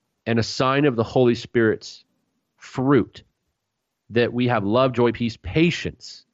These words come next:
kindness, gentleness, faithfulness, self-control? The Holy Spirit's fruit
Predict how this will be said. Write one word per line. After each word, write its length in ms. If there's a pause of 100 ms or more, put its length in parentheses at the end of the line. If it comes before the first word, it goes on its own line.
kindness, 840 (680)
gentleness, 680 (640)
faithfulness, 640
self-control? 1080 (1040)
The 80
Holy 240
Spirit's 380
fruit 420